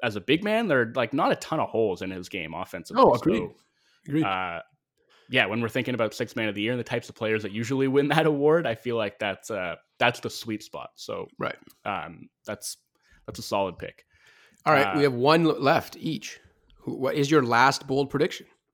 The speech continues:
Speaker 1: All right, Cash. Off the top of your head, do you know who, it's actually a tie, but who the youngest players ever to win Defensive Player of the Year were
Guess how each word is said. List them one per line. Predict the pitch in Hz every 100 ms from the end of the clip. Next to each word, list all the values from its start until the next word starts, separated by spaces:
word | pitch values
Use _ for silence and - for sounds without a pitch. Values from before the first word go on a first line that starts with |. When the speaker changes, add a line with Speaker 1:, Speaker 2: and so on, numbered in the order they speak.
| _ _ 131
Speaker 1:
All |
right, | 120
Cash. | - 90 - - - _ _ 147
Off | 165
the | 175
top | 196 180
of | 180
your | 151
head, | 117 104 - - _ _ _ _ _ _ _ _ _ _ _ -
do | 156
you | 180
know | 180 143 123 117 - _ _ _ _ _ _ _ - -
who, | 208 214 202 -
it's | 139 156
actually | 156 165 139
a |
tie, | - 123 90
but | - 95
who | - 147
the | 131
youngest | 117 131 151 160 151 - - _ -
players | 135 110 98 95 - -
ever | 117 113 107
to | 104 110
win | 107 104
Defensive | 98 113 107 104
Player | - 104 95
of |
the | 90
Year | 95 110
were | 117 120 127